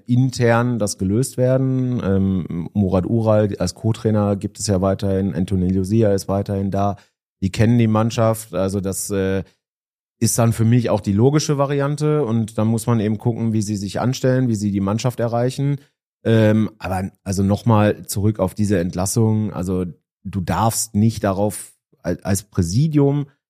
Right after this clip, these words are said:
darfst du nicht darauf achten, ist das jetzt finanziell machbar oder ist das finanziell nicht machbar? Weil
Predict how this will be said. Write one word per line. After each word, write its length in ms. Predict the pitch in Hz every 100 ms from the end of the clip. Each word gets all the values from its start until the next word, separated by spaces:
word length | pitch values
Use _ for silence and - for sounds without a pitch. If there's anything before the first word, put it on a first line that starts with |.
| _ _ _ _ _
darfst 420 | 87 101 123 135 -
du 80 |
nicht 300 | 117 117 135
darauf 360 | 117 104 98 -
achten, 640 | 117 - - 110 110 107 _ _ _ _ _
ist 240 | 120 110 120
das 160 | 107
jetzt 220 | 104 98 -
finanziell 500 | 113 104 92 104 98
machbar 400 | 104 - 101 95
oder 100 | 92
ist 140 | -
das 100 | 87
finanziell 420 | 101 95 90 87
nicht 240 | 92 117 90
machbar? 420 | 90 - 104 110 - _ _
Weil 400 | 95 101 104 -